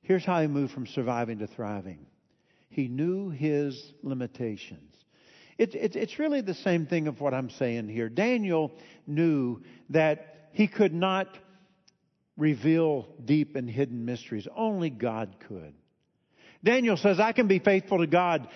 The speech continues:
but there's other things I can't do. I have to turn to God. I know where I am weak. I know where my power stops."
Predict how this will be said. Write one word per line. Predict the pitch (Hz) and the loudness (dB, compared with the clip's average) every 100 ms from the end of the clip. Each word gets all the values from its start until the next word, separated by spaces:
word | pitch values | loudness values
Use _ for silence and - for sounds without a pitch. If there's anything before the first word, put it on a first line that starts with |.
| - - | -12 2
but | 202 | 4
there's | 208 175 - | 6 4 0
other | - 247 240 | 2 4 4
things | - 208 180 | 4 2 4
I | 175 | 2
can't | 175 165 143 | 4 2 4
do. | 190 156 - - | 4 2 0 -2
I | 226 240 | 0 2
have | 233 | 2
to | 214 | 0
turn | - 208 175 | 2 2 2
to | |
God. | 147 160 165 139 - - - | 4 4 4 0 -2 -12 0
I | 202 | 4
know | 202 277 285 | 6 6 4
where | 202 214 226 202 | 4 4 4 2
I | 190 196 | 0 2
am | 196 175 175 | 2 2 4
weak. | 180 139 - - - - _ _ _ _ _ _ | 4 4 -2 -14 -16 -18 _ _ _ _ _ _
I | 165 | -2
know | 180 220 | 2 4
where | 196 170 | 4 2
my | 165 165 | 0 -2
power | - 160 143 120 | -2 -4 -2 -6
stops." | - - - 120 113 - - | -8 -10 -6 -6 -10 -18 -20